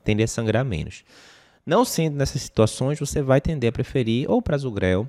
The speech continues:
ou o ticagrelol. A gente tem vários vídeos discutindo isso. O terceiro grupo de antiplaquetário são os inibidores da dois B três A, que hoje em dia o que a gente tem aqui da glicoproteína dois B três A, o que a gente tem no Brasil é o tirofiban.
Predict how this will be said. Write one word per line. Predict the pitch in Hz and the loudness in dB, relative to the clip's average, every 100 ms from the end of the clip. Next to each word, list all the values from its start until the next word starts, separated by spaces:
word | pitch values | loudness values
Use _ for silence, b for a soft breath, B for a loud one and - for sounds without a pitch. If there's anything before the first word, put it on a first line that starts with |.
| - | -8
ou | - 104 98 131 - | -2 0 0 -2 -4
o | 104 | -4
ticagrelol. | - 110 107 110 90 | -2 0 2 2 0
A | 85 | -2
gente | 104 | -4
tem | - 113 | -2 0
vários | 104 104 95 | 2 0 0
vídeos | 85 80 85 | 0 0 0
discutindo | 87 - - 82 82 90 - | -2 -4 -4 -2 -2 -4 -4
isso. | 78 - - - B B B B | -4 -4 -16 -20 B B B B
O | 143 | -4
terceiro | 170 185 - 202 226 | 0 2 2 0 0
grupo | 131 127 - | 0 -2 -2
de | 131 | -2
antiplaquetário | 117 - 101 104 - 92 104 120 120 - | 0 0 -2 -2 -2 0 0 -2 -6 -10
são | - - 110 101 120 | -12 -4 0 0 0
os | - 117 | -4 -2
inibidores | 127 127 101 104 | -2 0 0 0
da | 117 | 0
dois | 110 123 | 0 -2
B | 117 117 | -2 -2
três | 151 151 110 | 0 0 2
A, | 98 | 0
que | - | 0
hoje | 180 180 | -2 -2
em | |
dia | 151 160 | -2 -2
o | 170 | 0
que | 160 | -2
a | |
gente | 156 156 | -4 -4
tem | - 110 | 0 2
aqui | 107 - 104 117 | 0 -2 -2 0
da | 110 | 0
glicoproteína | 98 101 - - - 95 - 90 82 | 2 0 -2 -8 0 0 2 0 0
dois | 82 85 | -4 -4
B | 85 | -4
três | 92 87 | -2 0
A, | |
o | 82 | 0
que | |
a | 113 | 0
gente | 127 | 0
tem | - | 0
no | 147 | 0
Brasil | 151 147 147 156 165 | -2 -2 -2 0 0
é | 123 | 0
o | |
tirofiban. | 131 131 - 156 82 | 0 -2 -2 -2 -2